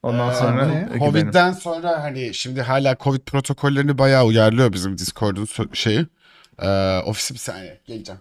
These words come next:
Speaker 2: Dur göstereyim hatta.
Speaker 3: Renkli,
Speaker 1: Aynen.
Speaker 3: renkli ipler mi vardı? İşte
Speaker 1: Re-
Speaker 3: kırmızıysa
Speaker 2: Şunu
Speaker 3: sarılabilirsin.
Speaker 2: ilk defa kart, i-,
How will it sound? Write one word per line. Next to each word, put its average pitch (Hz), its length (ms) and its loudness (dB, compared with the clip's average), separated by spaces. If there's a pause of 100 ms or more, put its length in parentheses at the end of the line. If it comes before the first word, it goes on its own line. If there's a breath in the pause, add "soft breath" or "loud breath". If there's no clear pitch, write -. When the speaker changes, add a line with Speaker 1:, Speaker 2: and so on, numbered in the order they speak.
Speaker 2:
Dur 107 60 -18
göstereyim 104 480 -16
hatta. 101 320 -12
Speaker 3:
Renkli, 147 480 0
Speaker 1:
Aynen. 101 140 -2
Speaker 3:
renkli 175 340 -4
ipler 185 480 -2
mi 180 140 -4
vardı? 123 500 -6
İşte - 180 -6
Speaker 1:
Re- 123 60 2
Speaker 3:
kırmızıysa 156 840 0
Speaker 2:
Şunu 160 420 -2
Speaker 3:
sarılabilirsin. 151 80 -2
Speaker 2:
ilk 156 220 0
defa 160 300 0
kart, 143 360 -4
i-, 139 100 -16